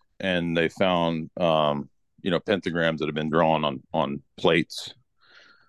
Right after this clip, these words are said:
Um, they had, but, but there was also, like, Disney paraphernalia and that kind of stuff when they were, uh, dozing the ground where the, underneath the McMartin preschool where the, where the tunnels ended up actually being.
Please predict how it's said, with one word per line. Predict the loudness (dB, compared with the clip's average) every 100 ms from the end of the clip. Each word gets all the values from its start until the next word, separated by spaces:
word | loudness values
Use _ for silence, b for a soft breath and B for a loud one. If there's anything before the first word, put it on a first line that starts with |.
| b _ _
Um, | -4 -2 -2 -2 -4 -6 B B B B _ _ -10 0
they | 2
had, | 4 2 2 0 -6 _ _ _ _ _ _ -2
but, | -2
but | -2 2
there | 2
was | 4
also, | 4 4 4 4
like, | 4 2 -2 -18 b b b b b b _ _
Disney | 2 4 2
paraphernalia | 4 2 4 0 2 2 2
and | 2 0
that | -2
kind | -2
of | -6
stuff | -2 -2 -2
when | -4
they | -2 -2
were, | 0 -2 -4 -8
uh, | -4 -2 0 -2 -2
dozing | 2 2 2 -4 -6 -12
the | -4
ground | 2 4 2 0 _
where | 2
the, | 4 2 -2 _ _ _
underneath | 0 2 2 2
the |
McMartin | -2 2 2 2 -2 -4 -4
preschool | -4 0 2 4
where | 4
the, | 4 2 0 b b b b _ _ _ _ _
where | 2 2
the | 4
tunnels | 0 2 0
ended | 0 0
up | 0
actually | 0 0 -4
being. | -4 -6 -6